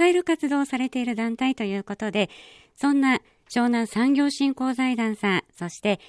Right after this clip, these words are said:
ウーマンブリッジ湘南さんが企画されているイベントということで、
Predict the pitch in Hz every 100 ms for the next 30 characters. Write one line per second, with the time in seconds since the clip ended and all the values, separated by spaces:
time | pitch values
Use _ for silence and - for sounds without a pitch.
0 | _ - 220 226 214 214 226 - - 240
1 | 320 339 339 320 294 269 269 - 240 240
2 | - 233 233 233 226 220 240 240 254 226
3 | 202 208 220 226 208 208